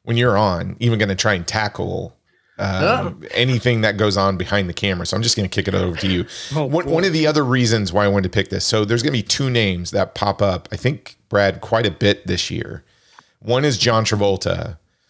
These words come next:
Speaker 3: Mm-hmm.
Speaker 1: and the other one is the director of this film. Because when, when you kinda touched on this, Jose, when you go back and look at the careers,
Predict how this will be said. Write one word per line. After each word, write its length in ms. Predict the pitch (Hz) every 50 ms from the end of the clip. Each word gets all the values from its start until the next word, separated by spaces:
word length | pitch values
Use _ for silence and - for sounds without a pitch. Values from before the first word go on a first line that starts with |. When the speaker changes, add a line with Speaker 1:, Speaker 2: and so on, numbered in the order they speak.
| -
Speaker 3:
Mm-hmm. 300 | 170 151 139 156 160 190
Speaker 1:
and 140 | 214 208 208
the 80 | 104 104
other 140 | 113 123 127
one 120 | 123 120
is 120 | 117 101 87
the 100 | 107 92
director 460 | 80 104 107 110 104 - - 90 87
of 80 | 82
this 160 | 82 87 - -
film. 400 | - 90 85 82 85 85 82 -
Because 260 | - 110 - 123 120
when, 220 | 110 117 120 127 123
when 400 | - 113 117 113 110 104 95 95
you 140 | 120 135
kinda 320 | 127 - - 127 131 120 98
touched 260 | - 110 107 - -
on 80 | 101 92
this, 160 | 87 87 -
Jose, 440 | - 95 85 85 87 87 87 87 85 - - _ _ _ _ _ _
when 320 | - 110 113 107 107 110 - 104
you 140 | 110 113
go 120 | 113 139 131
back 200 | 135 127 120 -
and 120 | 123 113
look 120 | 113 107 -
at 100 | 101 -
the 60 | 104
careers, 800 | - - - 107 107 107 98 90 90 90 87 87 - - - -